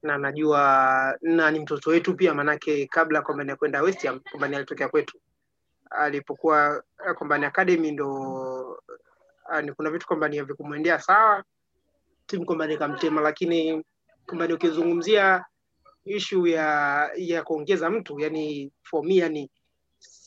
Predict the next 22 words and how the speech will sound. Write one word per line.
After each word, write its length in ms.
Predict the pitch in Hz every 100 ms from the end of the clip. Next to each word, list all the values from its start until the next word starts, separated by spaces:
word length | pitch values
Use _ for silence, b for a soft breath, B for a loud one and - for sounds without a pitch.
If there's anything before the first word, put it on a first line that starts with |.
| -
yani 200 | 170 170
still 200 | 175 240
bado, 360 | 202 190 185 170
yani 140 | 170
mimi 120 | 175 180
narudia 260 | 165 165
ni 80 | 165
pale 220 | 165 151
pale 300 | 143 143 139
tu, 120 | -
nitakavyopigana 760 | 151 151 151 147 147 - 208 208
na 100 | 185
wewe 380 | 214 254 254 240
ni 140 | 185 160
tofauti 380 | 165 - 185 170
na 80 |
nitakavyopigana 680 | 151 160 160 151 151 175 165
na 100 | 156
mtu 180 | 151 -
mwingine. 420 | 156 151 151 127
Sa-, 340 | - 185 175 - 190
so, 300 | 202 190